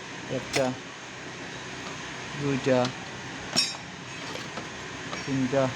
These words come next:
স্পেয়ার পার্টস রাখা আছে আমার অনেকগুলো। তো আপনারা চেষ্টা করবেন সব সময়, মনে করেন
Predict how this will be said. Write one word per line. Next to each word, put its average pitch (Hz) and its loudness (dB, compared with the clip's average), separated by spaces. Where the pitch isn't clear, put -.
স্পেয়ার 160 6
পার্টস 139 4
রাখা 131 2
আছে 131 0
আমার 165 4
অনেকগুলো। 139 0
তো - 0
আপনারা 208 6
চেষ্টা 233 8
করবেন 214 4
সব 214 6
সময়, 208 6
মনে 156 4
করেন 160 8